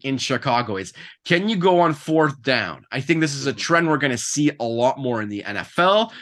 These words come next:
You need to have an elite rushing quarterback to do so. Justin Fields clearly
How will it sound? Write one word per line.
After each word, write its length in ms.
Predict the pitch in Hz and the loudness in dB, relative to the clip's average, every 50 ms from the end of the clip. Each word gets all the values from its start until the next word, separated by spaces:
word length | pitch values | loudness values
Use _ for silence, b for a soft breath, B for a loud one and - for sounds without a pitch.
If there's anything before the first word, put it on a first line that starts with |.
| B 147 B | B -12 B
You 140 | 101 123 135 | 2 4 6
need 260 | 147 160 180 196 180 | 6 6 6 4 4
to 80 | 202 165 | 0 -2
have 320 | - 151 156 160 165 131 | 0 2 2 2 2 2
an 140 | 135 135 135 | -2 -4 -2
elite 640 | 131 139 143 131 139 147 156 196 202 190 180 - - _ _ _ - | -2 -2 -2 -2 0 0 0 0 0 -2 -6 -12 -20 _ _ _ -10
rushing 640 | 110 117 131 151 160 156 - - 170 165 151 147 | -6 0 2 2 2 2 2 0 0 0 -2 -6
quarterback 720 | - _ - 165 170 165 151 139 143 139 135 139 - - - | -8 _ -2 0 2 2 2 4 4 2 2 2 0 -4 -12
to 80 | 113 107 | -12 -12
do 260 | 107 - 131 156 170 | -6 -4 -2 -2 -2
so. 340 | - - 202 196 202 202 202 B B B B B | -2 -2 -2 -2 -2 -4 -6 B B B B B
Justin 380 | - - 135 113 - - 110 101 | -4 -4 -2 -2 -2 -6 -8 -10
Fields 360 | - 120 127 117 110 92 - | -6 -4 -4 -4 -2 -6 -8
clearly 640 | - - - 143 147 143 135 113 117 107 101 - | -12 -8 -2 0 2 2 2 2 -2 -4 -6 -8